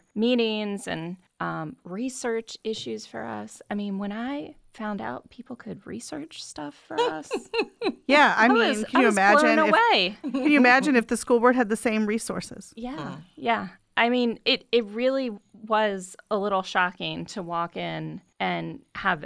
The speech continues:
Speaker 1: a full-time assistant as well as staff who can support. You know, if I think of something, okay, legislatively that I've seen in another city or just an idea I have,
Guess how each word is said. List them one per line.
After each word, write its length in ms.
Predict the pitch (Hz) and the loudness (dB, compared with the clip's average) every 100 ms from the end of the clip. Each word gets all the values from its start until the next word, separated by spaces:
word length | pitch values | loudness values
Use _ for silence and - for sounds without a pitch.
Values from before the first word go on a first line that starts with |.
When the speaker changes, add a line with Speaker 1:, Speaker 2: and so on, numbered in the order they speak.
| - | -14
Speaker 1:
a 60 | |
full-time 500 | 185 202 190 - 185 | -12 -8 -8 -6 -8
assistant 680 | 180 - 165 - - - - _ _ _ _ _ - | -8 -8 -10 -8 -10 -10 -14 _ _ _ _ _ 0
as 180 | 196 | 0
well 220 | 190 180 170 | 0 -2 0
as 240 | 165 180 | -4 -6
staff 480 | - 196 170 170 - | -10 -4 -2 -2 -8
who 180 | - 220 | -10 -8
can 480 | 170 170 160 160 | -6 -8 -8 -12
support. 720 | - - 190 - 175 160 160 _ _ - | -14 -12 -12 -8 -6 -6 -8 _ _ -4
You 100 | 208 | -2
know, 200 | 175 165 - | 0 -4 -6
if 100 | 208 - | -10 0
I 200 | - 226 | 2 2
think 200 | 226 226 | -2 -4
of 100 | 202 | -6
something, 600 | - 190 196 170 160 165 - - | -6 -8 -6 -8 -8 -10 -14 -8
okay, 280 | 202 175 165 | -8 -6 -6
legislatively 960 | 170 185 175 - 180 160 151 165 160 160 | -4 -4 -4 -8 -4 -4 -4 -6 -6 -6
that 200 | - 185 | -4 -2
I've 140 | 170 | -4
seen 260 | - 185 175 | -6 -8 -8
in 140 | 165 | -8
another 380 | 165 160 156 180 | -10 -10 -10 -10
city 560 | - 262 254 247 240 - | -4 -4 -2 -4 -6 -8
or 320 | 165 170 160 | -6 -4 -4
just 360 | 165 170 165 - | -6 -10 -12 -8
an 140 | 196 | -6
idea 340 | 180 185 220 226 | -4 -6 -6 -4
I 100 | 185 | -4
have, 460 | 170 156 170 - | -6 -8 -8 -12